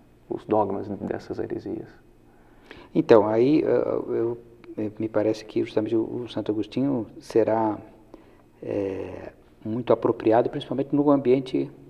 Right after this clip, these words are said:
Speaker 2: no ambiente ocidental, né? Que é, porque, no fundo,
Speaker 1: Principalmente.
Speaker 2: aí temos que separar, porque o Bizâncio, o que depois chamaríamos Bizâncio modernamente, que seria o Império Romano do Oriente, que continua,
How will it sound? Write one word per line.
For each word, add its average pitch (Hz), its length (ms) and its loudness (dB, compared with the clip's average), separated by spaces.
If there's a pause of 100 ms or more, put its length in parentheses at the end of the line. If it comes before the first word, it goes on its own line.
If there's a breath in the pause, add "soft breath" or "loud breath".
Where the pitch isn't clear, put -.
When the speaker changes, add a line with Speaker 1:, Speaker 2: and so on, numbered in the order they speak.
(540 soft breath)
Speaker 2:
no 123 120 -2
ambiente 117 400 4
ocidental, 127 720 4 (140)
né? 107 260 -4
Que 104 140 -4
é, 95 260 -4
porque, - 260 -4
no 110 100 -2
fundo, 120 200 0
Speaker 1:
Principalmente. 127 440 0 (500 loud breath)
Speaker 2:
aí 110 160 4
temos 110 240 2
que 117 200 -4
separar, 113 460 4
porque 117 280 -2
o 107 520 2
Bizâncio, 110 1080 0
o - 60 -12
que - 180 -2
depois 104 360 2 (140)
chamaríamos 98 520 -4
Bizâncio 98 580 -4
modernamente, 95 680 -2
que - 80 -20
seria - 280 0
o 98 40 2
Império 101 240 2
Romano 110 320 4 (240)
do 104 100 2
Oriente, 107 380 2 (400 loud breath)
que - 100 -20
continua, 110 460 -2